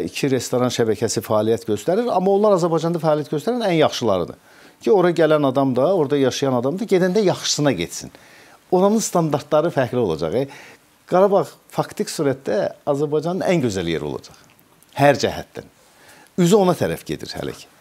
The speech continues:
Hər halda cənab prezident onu istəyir, mən belə başa düşürəm. E, ona görə də o standartları qoyacaq dövlət. O sahələrdə məşğulluqla problem,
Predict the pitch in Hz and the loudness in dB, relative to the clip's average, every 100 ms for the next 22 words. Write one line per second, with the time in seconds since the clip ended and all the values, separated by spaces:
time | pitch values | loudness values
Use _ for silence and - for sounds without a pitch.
0 | _ 151 165 170 160 147 139 123 151 117 | _ -2 0 -2 -2 -2 -4 -4 -4 -2
1 | 104 - - - 98 98 92 87 71 - | -2 -4 -8 -8 -4 -2 -2 -2 -6 -10
2 | - - - _ - - - - - _ | -14 -18 -20 _ -20 -20 -20 -20 -20 _
3 | _ - 131 131 123 - - 113 - 202 | _ -4 0 0 -2 -8 -16 -8 0 4
4 | 262 285 185 - 175 196 185 165 - 180 | 4 4 4 2 2 2 2 2 4 2
5 | 165 107 87 85 101 90 80 254 269 233 | 4 2 0 -2 -2 -2 0 2 4 4
6 | 196 196 185 214 175 - 175 180 180 165 | 4 2 2 0 0 -2 -2 -2 -2 0
7 | 156 139 143 | 0 2 0